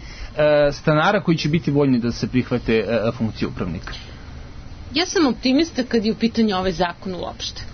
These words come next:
Speaker 2: A zakon daje mogućnost, izaberite jednog od komšija ili izaberite, angažujte profesionalnog upravnika. Veliki sam optimista jer, e, iako smo imali mnoge kritike,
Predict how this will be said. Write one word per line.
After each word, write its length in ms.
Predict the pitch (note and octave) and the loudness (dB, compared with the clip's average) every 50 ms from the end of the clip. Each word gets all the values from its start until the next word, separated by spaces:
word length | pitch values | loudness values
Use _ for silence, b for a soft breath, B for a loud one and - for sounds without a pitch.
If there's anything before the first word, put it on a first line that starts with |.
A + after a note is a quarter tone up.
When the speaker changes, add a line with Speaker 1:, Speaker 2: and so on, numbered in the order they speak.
| - - - - - | -12 -14 -14 -8 -6
Speaker 2:
A 120 | G3 G3 | -4 -4
zakon 400 | F3 F3+ A#3+ C#4+ D4 - C4+ A#3 | -2 0 0 0 0 0 0 2
daje 180 | A3 A#3+ A#3 A#3 | 2 4 4 4
mogućnost, 720 | A3 G3+ F#3+ E3+ E3+ E3 - - - D#3 D#3+ - - - | 2 0 0 -2 -4 -2 -2 -2 -4 -4 -6 -8 -6 -4
izaberite 680 | G3+ E3+ F3 F#3 F3 F3+ F3 - G3 - - G3 F3+ E3+ - - | 0 0 0 2 2 0 -2 -2 -4 -6 -6 -8 -8 -8 -6 -6
jednog 300 | E3 E3+ E3 E3+ E3 - | -6 -4 -4 -6 -8 -10
od 140 | - - - | -10 -12 -6
komšija 520 | - G#3+ A3+ B3+ C#4 - - D#4+ D#4 D#4 D4+ - - - - - - B B B B B B B B - | 0 2 2 2 2 0 0 0 0 0 -2 -4 -12 -16 -16 -16 -16 B B B B B B B B -6
ili 360 | - G#3+ A#3 A#3+ B3 B3+ A3+ - - - - - | -2 -2 0 0 0 -2 -2 -4 -6 -14 -12 -10
izaberite, 680 | G3 F3+ F3+ F#3+ E3+ F3+ F3 F#3 F3+ - - F#3 F3 F#3 - | -8 -6 -6 -4 -2 -2 -2 -2 -4 -6 -6 -6 -6 -4 -4
angažujte 520 | - F3+ F3 E3+ F3 E3+ F3+ F3 - F3 - | -6 -6 -6 -6 -6 -8 -8 -8 -10 -12 -12
profesionalnog 540 | - - - - - - - - F2+ - - | -10 -10 -8 -8 -6 -6 -6 -8 -8 -10 -10
upravnika. 520 | - - - - - - - - - - - - B B B B B B B B B | -10 -10 -10 -10 -10 -12 -12 -12 -12 -12 -12 -12 B B B B B B B B B
Veliki 340 | A3+ G#3+ B3+ C#4 C#4+ C#4 C4 | -4 -2 -2 -2 -2 -4 -4
sam 180 | B3 - A#3 A3 | -2 0 0 0
optimista 520 | G3 G#3 - B3 B3+ C4+ A#3+ - - A#3+ | 0 0 0 2 2 2 0 0 2 2
jer, 240 | A3+ A3 G#3 G3+ G#3 | 4 4 4 2 0
e, 220 | - - A3 G3 - - | -2 -4 -4 -4 -2 0
iako 340 | A3+ A#3+ B3+ B3 - A#3 | 0 0 0 0 -2 -4
smo 180 | A3 - G#3+ G#3+ | -2 0 0 2
imali 320 | G#3+ A3 A3 A3+ A3 G#3+ | 4 4 4 4 4 2
mnoge 280 | G#3 A3 A#3 A#3+ G3+ F3 | 2 2 2 2 0 -4
kritike, 640 | - - G#3 G#3 - A3 - - - G#3 G3 F#3+ | -6 -6 -6 -4 -4 -6 -6 -2 0 2 2 2